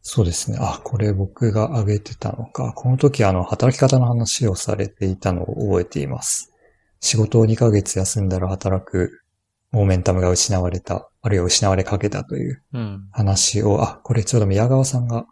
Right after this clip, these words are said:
Speaker 1: されていたのか。ルイさんが無職になっ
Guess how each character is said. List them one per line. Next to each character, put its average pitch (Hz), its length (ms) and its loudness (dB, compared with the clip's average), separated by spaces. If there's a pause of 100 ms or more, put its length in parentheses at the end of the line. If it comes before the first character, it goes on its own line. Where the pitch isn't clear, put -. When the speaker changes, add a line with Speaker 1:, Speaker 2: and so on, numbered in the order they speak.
(100)
Speaker 1:
さ - 160 -8
れ 104 80 -4
て 101 100 -10
い 104 60 -6
た 107 100 -2
の 101 100 -2
か。 - 200 -12 (640)
ル 143 100 6
イ 165 60 8
さ - 180 4
ん 101 80 2
が 95 260 2
無 107 120 -2
職 - 320 -4
に 92 120 -2
な 98 120 -2
っ - 100 -12